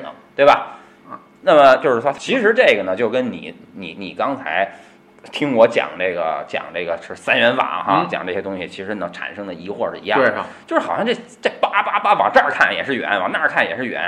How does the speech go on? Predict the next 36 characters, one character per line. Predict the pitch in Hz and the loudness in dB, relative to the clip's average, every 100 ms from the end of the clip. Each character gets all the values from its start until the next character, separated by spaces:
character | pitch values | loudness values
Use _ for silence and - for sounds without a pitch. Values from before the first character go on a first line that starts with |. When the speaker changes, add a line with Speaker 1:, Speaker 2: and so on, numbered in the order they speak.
| - | 0
Speaker 1:
而 | 139 | 0
且 | 185 | 0
你 | 202 | -4
怎 | - 135 | -2 -2
么 | 196 | 0
说 | 226 254 | 6 6
怎 | - | 6
么 | 117 | 0
有 | 101 | 2
道 | 135 117 | 6 6
理， | 82 80 | 6 0
Speaker 2:
对。 | 127 | 2
Speaker 1:
看 | 143 123 | 4 4
了 | |
远 | 104 85 92 | 2 -4 -2
方 | 135 | -2
就 | 120 | -2
是 | |
看 | - 135 | 0 0
了 | 131 | 4
道， | 165 87 - - | 2 0 -6 -10
Speaker 2:
对。 | - | 0
Speaker 1:
是 | 202 | 4
不 | |
是？ | 180 165 - - - | 8 6 4 -8 -12
那 | |
么 | 139 | -6
这 | |
里 | 160 - | -6 -6
缺 | - 143 | -8 -8
乏 | - | -6
一 | 107 | -10
个 | 101 | -12
科 | - 180 | -10 -8
学 | 175 71 | -8 -8
性， | - | -12